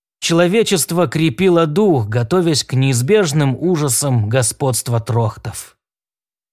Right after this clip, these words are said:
Они действительно были червеобразны. Как только два чёрных, как ночь, цилиндрических звездолёта приземлились,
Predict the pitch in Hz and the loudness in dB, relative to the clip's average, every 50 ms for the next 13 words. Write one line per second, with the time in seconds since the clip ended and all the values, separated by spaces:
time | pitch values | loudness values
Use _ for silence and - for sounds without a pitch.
0 | _ _ _ _ _ _ _ _ _ _ - - 190 226 262 262 202 220 226 165 | _ _ _ _ _ _ _ _ _ _ 0 2 2 4 4 2 2 2 2 0
1 | - - 202 233 262 208 - 214 214 202 196 190 165 156 190 208 190 185 170 - | 0 0 0 0 0 0 0 0 2 2 2 2 2 2 2 2 4 2 2 0
2 | - 185 165 156 160 170 170 165 156 147 160 156 143 123 107 98 101 98 90 - | 0 0 0 2 2 2 2 2 2 2 2 2 2 2 0 -2 -6 -12 -14 -16
3 | _ _ _ _ _ _ _ - 160 147 - - 214 208 190 - - 175 139 151 | _ _ _ _ _ _ _ -6 -4 -4 -2 0 2 2 2 2 -2 -2 0 2
4 | 165 196 190 165 - - - 196 208 196 170 151 156 139 120 - - 147 127 - | 2 2 2 2 0 -2 0 2 2 2 2 0 -2 -2 -4 -4 -4 -6 -4 -2
5 | 170 185 190 131 - - - - - 143 131 135 139 131 147 180 180 - 156 - | 0 0 0 0 -2 -4 -6 -4 -2 0 0 0 2 2 0 0 -2 -2 -4 -6
6 | - - 143 117 110 117 127 135 123 117 139 147 160 196 185 - - 135 110 139 | -4 -4 -2 -2 0 0 0 0 0 0 0 2 2 2 2 0 -2 -4 -4 -2
7 | 139 139 127 120 143 147 156 180 226 233 190 156 123 - - | 0 0 0 0 0 0 0 0 0 0 0 0 0 -2 -4